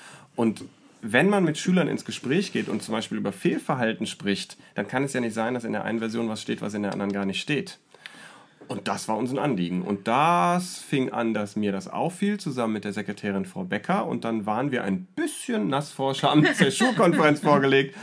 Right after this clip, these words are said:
Und ich wollte wirklich nur sagen, inhaltlich gar nicht, wir haben nur angepasst. Das hat dazu geführt, dass wir in einem Prozess von einem ganzen Jahr diese Sch-, ähm, Schulordnung immer wieder in Pendelbewegung zwischen Mitgliedern und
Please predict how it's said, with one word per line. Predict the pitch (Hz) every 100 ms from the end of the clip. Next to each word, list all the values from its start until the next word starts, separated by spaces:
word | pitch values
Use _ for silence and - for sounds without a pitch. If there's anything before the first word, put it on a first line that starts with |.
| - -
Und | 151
ich |
wollte | 151 156 156
wirklich | 151 175 175
nur | 160
sagen, | 123 131 147 156 -
inhaltlich | 139 165 160 135 -
gar | 113
nicht, | 135 151
wir | 135
haben | 123
nur | 127 139 -
angepasst. | 190 175 - - 180 - - - -
Das | 143 180
hat | 208
dazu | 175 151 135
geführt, | 127 - 131
dass | 123 120
wir |
in | 113
einem | - 113 110
Prozess | - 117 127 127
von | 117 -
einem | 117 143 151
ganzen | 131 123 - 120
Jahr | 110 110 143 156 - - -
diese | 117 117
Sch-, | - - - - -
ähm, | 120 110 110
Schulordnung | 104 - 180 135 - 123
immer | 151 185 156
wieder | 147
in | 127 117
Pendelbewegung | 139 151 139 123 120 123 117 113
zwischen | - 113 110 110
Mitgliedern | 151 156 143 135 135 139
und | - 117 110